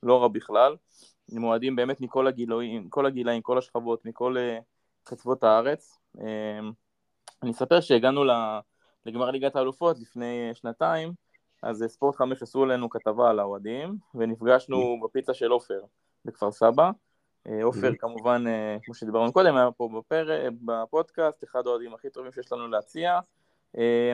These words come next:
Speaker 1: אז באמת היה שם שילוב ממש מעניין של גם אוהדים צעירים וגם אוהדים ותיקים,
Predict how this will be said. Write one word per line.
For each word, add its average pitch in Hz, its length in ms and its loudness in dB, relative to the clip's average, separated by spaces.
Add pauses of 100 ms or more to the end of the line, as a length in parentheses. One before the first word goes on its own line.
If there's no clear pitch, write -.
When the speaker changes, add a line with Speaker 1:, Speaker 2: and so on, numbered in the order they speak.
Speaker 1:
אז 117 80 2
באמת 156 300 0
היה 175 100 4
שם 175 160 -6
שילוב 147 280 -6
ממש 143 240 -4
מעניין 135 280 -6
של 120 160 -12
גם 151 220 2
אוהדים 143 260 0
צעירים 143 320 -8
וגם 131 260 -12
אוהדים 123 280 -8
ותיקים, 175 500 -8